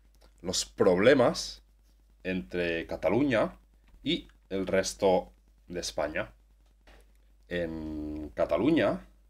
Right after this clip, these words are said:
ahora hay gente, gente que, que dice, "Yo no soy español, yo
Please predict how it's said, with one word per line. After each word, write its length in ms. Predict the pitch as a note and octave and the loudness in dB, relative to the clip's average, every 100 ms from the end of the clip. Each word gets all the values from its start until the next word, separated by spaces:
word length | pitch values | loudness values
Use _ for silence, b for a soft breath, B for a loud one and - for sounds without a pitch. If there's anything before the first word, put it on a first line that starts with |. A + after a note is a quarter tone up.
| _ _ _ _ _ _ _ | _ _ _ _ _ _ _
ahora 540 | C2+ F2+ A2+ F2+ F#3 - _ _ - | 0 2 4 2 -2 -12 _ _ -8
hay 180 | G2+ A2 | -4 -4
gente, 580 | - B2+ A#2+ E2 C#3 F3+ _ _ _ _ _ _ _ _ _ _ _ _ _ | -2 -2 0 -2 -2 -4 _ _ _ _ _ _ _ _ _ _ _ _ _
gente 480 | - A2+ A2 D#2+ - - _ _ _ _ - - _ _ - _ _ _ _ _ _ | -6 -6 -4 -6 -8 -14 _ _ _ _ -20 -20 _ _ -20 _ _ _ _ _ _
que, 380 | - - B2+ - - _ _ _ _ - | -2 2 2 0 -12 _ _ _ _ -2
que 160 | B2+ | 0
dice, 520 | G2+ F2+ - D#2+ D2 - _ _ _ _ _ - | 0 -2 -2 -2 -4 -8 _ _ _ _ _ -8
"Yo 440 | F2+ A#2 B2 - - _ _ _ _ _ _ _ | 2 4 4 0 -12 _ _ _ _ _ _ _
no 200 | F2 F#2 | -6 -4
soy 440 | - A2 G#2+ G#2+ - _ _ | 0 0 0 -2 -10 _ _
español, 640 | E2+ - - D#2+ D#2+ D2 - _ _ _ _ - | -10 -4 -4 -2 -4 -6 -10 _ _ _ _ -6
yo 440 | F#2+ G#2+ B2+ - | 0 2 2 -4